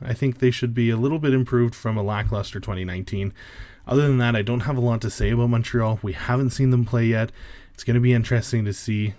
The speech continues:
It's kind of the same, same stuff from last week with all the other teams is I don't really know what's gonna happen. Don't know how Montreal's gonna come out, but I'm very excited to see their offense and see what it can do against a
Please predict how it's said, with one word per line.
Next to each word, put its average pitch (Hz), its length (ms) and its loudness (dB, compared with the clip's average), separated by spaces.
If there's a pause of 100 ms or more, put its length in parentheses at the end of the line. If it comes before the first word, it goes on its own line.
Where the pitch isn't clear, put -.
It's - 180 -10
kind 139 280 0
of 110 160 -2
the 117 100 -4
same, 113 520 0 (420)
same 175 240 0
stuff 135 200 2
from 117 220 2
last 104 340 0
week 110 200 -2
with 104 160 -4
all 104 100 -2
the 101 140 -2
other 98 200 -2
teams 98 440 -4
is 92 200 -10 (920)
I 107 80 -2
don't 120 240 0
really 117 240 2
know 107 180 2
what's 131 220 2
gonna 113 180 0
happen. 131 380 -2 (240)
Don't 135 240 4
know 135 160 4
how 123 160 2
Montreal's 120 480 2
gonna 117 260 0
come 113 240 -2
out, 107 220 -4 (680)
but 113 120 2
I'm 101 220 -2
very 110 280 2
excited 95 540 -6
to - 140 -6
see - 200 0
their 101 200 -2
offense 98 460 -4
and 101 120 -6
see 117 160 -2
what 107 140 -2
it 95 60 -4
can 110 160 -2
do 113 180 -2
against 101 340 -4
a 98 160 -6